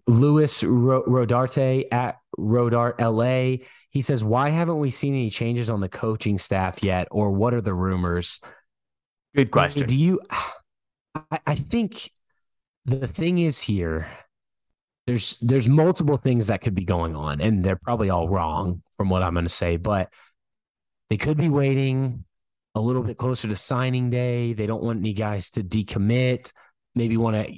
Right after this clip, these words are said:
Speaker 1: you know, now that the dead period's over, they're able to go, the coaches are able to go back out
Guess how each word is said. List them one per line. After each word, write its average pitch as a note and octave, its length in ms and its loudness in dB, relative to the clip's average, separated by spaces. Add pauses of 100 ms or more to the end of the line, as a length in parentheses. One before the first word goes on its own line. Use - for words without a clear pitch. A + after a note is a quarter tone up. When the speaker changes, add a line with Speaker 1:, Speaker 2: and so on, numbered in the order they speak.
(220)
Speaker 1:
you A#2 100 0
know, A2 220 0
now A2+ 260 2
that A#2+ 200 0
the A2 120 -2
dead B2+ 280 -2
period's A#2+ 400 0
over, A#2+ 320 0
they're A2 160 -2
able A2 200 -2
to G#2 80 -2
go, A2+ 280 -4
the G#2+ 80 -4
coaches A2 340 -2
are A2+ 80 2
able G#2+ 200 0
to G2 80 0
go G#2+ 260 0
back G#2 300 0
out A2 340 0